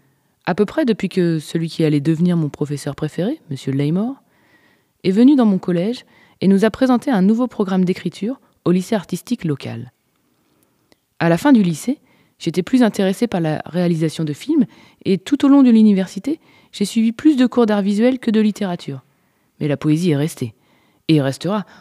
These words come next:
encore une fois, malgré ce que je dis, une constante.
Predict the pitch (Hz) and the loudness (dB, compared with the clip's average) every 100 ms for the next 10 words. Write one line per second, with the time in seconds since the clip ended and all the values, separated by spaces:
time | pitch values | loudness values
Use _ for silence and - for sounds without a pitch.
0 | _ 151 151 147 147 202 214 151 135 127 | _ -8 -2 -2 -2 -2 -2 -2 -4 -6
1 | - 120 139 247 _ _ _ - 180 220 | -8 -10 -8 -8 _ _ _ -2 0 0
2 | 214 147 117 | -4 -8 -10